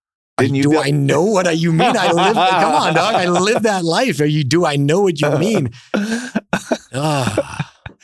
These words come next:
Speaker 1: All right, listen. Some of these companies, the big publicly traded, they may have a database, but it's all, like, giant institutional owners.
Speaker 2: Yeah.
Speaker 1: It's like, in the industrial, it's three, four hundred biggest industrial owners. Or if it's, like, the D F W market, it's the thirty, forty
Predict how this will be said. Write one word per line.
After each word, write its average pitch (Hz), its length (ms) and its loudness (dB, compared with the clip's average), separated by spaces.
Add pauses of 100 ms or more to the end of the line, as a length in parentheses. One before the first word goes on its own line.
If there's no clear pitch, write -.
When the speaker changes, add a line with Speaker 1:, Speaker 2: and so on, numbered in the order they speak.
Speaker 1:
All 127 80 0
right, 104 200 -2
listen. 120 360 -4 (720)
Some 143 260 0
of 170 60 2
these 180 160 0
companies, 160 400 -2
the 107 60 -6
big 113 160 -6
publicly 120 360 -2
traded, 110 320 -2
they 123 140 0
may 233 160 0
have 196 180 0
a 147 60 0
database, 98 840 -4 (100)
but 143 120 -2
it's 156 180 -4
all, 151 220 -2
like, 147 160 -6 (340)
giant 151 380 -6
institutional 156 600 -4
owners. 175 460 -2 (220)
Speaker 2:
Yeah. 78 240 -2 (380)
Speaker 1:
It's 147 260 -2
like, 143 360 -2 (280)
in 156 100 0
the 151 80 2
industrial, 139 460 0
it's - 140 -6
three, 139 340 -2
four 127 180 -2
hundred 110 320 -2
biggest 113 320 -2
industrial 101 500 -2
owners. 98 460 -2
Or 127 220 0
if 117 100 -2
it's, 117 160 -6
like, 110 140 -4
the 107 80 -2
D 113 160 2
F 104 100 -2
W 104 260 0
market, 104 300 -2
it's 104 160 -4
the 120 100 -6
thirty, 117 360 -2
forty 104 260 -2